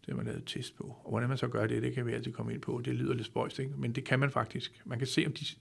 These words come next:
de, de opdager forandring. Altså forestil dig, at du har en, en kasse, hvor der ligger to kugler, og så kommer der to kugler i, så kommer der to kugler i.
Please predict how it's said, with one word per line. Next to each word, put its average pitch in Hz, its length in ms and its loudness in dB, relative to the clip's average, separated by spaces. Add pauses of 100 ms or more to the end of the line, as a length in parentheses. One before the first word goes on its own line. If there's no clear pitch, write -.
de, 127 100 2 (480)
de 143 160 4
opdager 127 400 4
forandring. 135 540 0 (320)
Altså 131 240 -6
forestil 147 320 4
dig, 123 40 4
at 127 40 0
du 131 60 4
har 131 140 8
en, 127 100 4 (540)
en 123 60 4
kasse, 123 340 8
hvor 131 100 4
der 113 140 4
ligger 123 200 2
to - 260 4
kugler, 139 300 6
og 120 140 0
så - 80 -2
kommer 127 260 0
der 113 60 2
to - 320 2
kugler 131 300 6
i, 123 160 2
så 123 100 -4
kommer - 240 -4
der - 40 -6
to 165 300 2
kugler 135 260 4
i. 123 220 -2